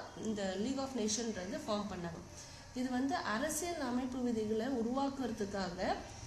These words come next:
ஆஹ், இங்கிலாந்து, அமெரிக்கா இந்த ரெண்டு நாடுகளுமே என்னன்னா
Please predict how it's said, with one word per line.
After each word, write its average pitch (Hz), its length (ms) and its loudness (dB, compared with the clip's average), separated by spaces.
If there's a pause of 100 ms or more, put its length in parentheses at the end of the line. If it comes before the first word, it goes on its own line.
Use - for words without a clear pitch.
(260)
ஆஹ், 190 440 0
இங்கிலாந்து, 285 520 4 (100)
அமெரிக்கா 220 680 2
இந்த 190 180 0
ரெண்டு 269 340 2
நாடுகளுமே 226 720 2
என்னன்னா 202 380 2